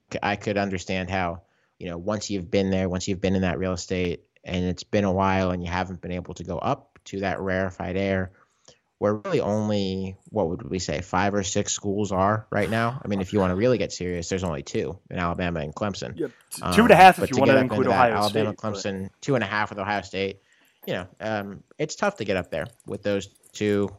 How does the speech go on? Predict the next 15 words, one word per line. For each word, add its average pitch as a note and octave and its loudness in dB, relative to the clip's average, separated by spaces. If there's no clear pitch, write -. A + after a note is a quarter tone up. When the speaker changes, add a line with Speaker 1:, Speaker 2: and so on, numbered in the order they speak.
Speaker 1:
with F#2+ -4
Ohio G2 0
State, G2 -2
with F#2+ -12
Georgia, G2 0
and F#2+ -2
I F#2+ 0
would F2+ -6
say G#2 -6
with F#2+ -6
Oklahoma. F#2 -4
Uh, F2+ -4
it's C3 0
tough, - 0
and F#2+ -2